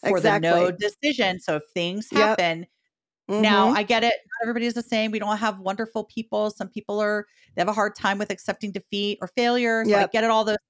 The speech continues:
Speaker 1: things, but it's worth the conversation and that piece of it. So to
Speaker 2: Of
Speaker 1: close
Speaker 2: course.
Speaker 1: out that final solution, which I m-, might have done, I don't, I might have touched on it a little bit, but just to close it out,
Speaker 2: Mm-hmm.
Speaker 1: it is just to ensure that you've outlined the scope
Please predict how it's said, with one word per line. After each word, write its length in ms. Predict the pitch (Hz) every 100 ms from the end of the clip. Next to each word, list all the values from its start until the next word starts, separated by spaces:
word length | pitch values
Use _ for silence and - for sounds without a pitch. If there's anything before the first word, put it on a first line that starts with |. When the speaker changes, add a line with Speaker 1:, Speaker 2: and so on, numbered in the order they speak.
| 190
Speaker 1:
things, 160 | 185 -
but 180 | 165 - _ _ -
it's 220 | 214 -
worth 360 | 185 220 240 240
the 60 | 226
conversation 840 | - 196 185 - 156 - 143 147 - _ _ _ -
and 140 | 175
that 220 | 160 147 -
piece 240 | 143 -
of 80 | -
it. 200 | - -
So 240 | - 175
to 180 | 165 175 - - -
Speaker 2:
Of 140 | 214
Speaker 1:
close 180 | 208 214 254
Speaker 2:
course. 40 | 247
Speaker 1:
out 220 | 233 226
that 120 | 208 - _ _
final 300 | 175 180 196
solution, 720 | 208 214 190 175 - 151 147 156 _ _
which 140 | 180
I 60 | 180
m-, 180 | 175 -
might 260 | 180 185 202
have 120 | 208
done, 400 | 202 175 170 101 _
I 100 | 175
don't, 180 | 185 170 - -
I 80 | 175
might 200 | 202 208
have 80 | 208
touched 240 | 190 -
on 120 | 170
it 40 | 170
a 20 |
little 200 | 165 160
bit, 160 | 156 -
but 120 | 151
just 200 | 180 -
to 60 | -
close 400 | _ 208 208 220
it 60 |
out, 300 | 185 160 - _ _ _ _ _ -
Speaker 2:
Mm-hmm. 160 | 208 208
Speaker 1:
it 80 |
is 160 | 202 180 - - - - - _ -
just 220 | 214 -
to 100 | 240
ensure 280 | 247 - 196
that 100 | 156
you've 140 | 143 -
outlined 320 | 214 240 240
the 60 | 254
scope 280 | - 175